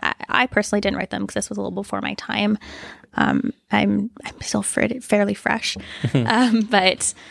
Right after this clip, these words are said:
Speaker 1: uh, there's been a few where, like, for example, Nadine Wilson, um, out of the legislature, she
Speaker 2: Mm-hmm.
Speaker 1: had,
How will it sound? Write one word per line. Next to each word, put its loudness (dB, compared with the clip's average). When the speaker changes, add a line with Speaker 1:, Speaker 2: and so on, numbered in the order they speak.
Speaker 1:
uh, 0
there's 4
been 4
a 4
few 4
where, 4
like, 0
for 0
example, 2
Nadine 4
Wilson, 2
um, -2
out -6
of -6
the 0
legislature, 2
she 6
Speaker 2:
Mm-hmm. 4
Speaker 1:
had, 2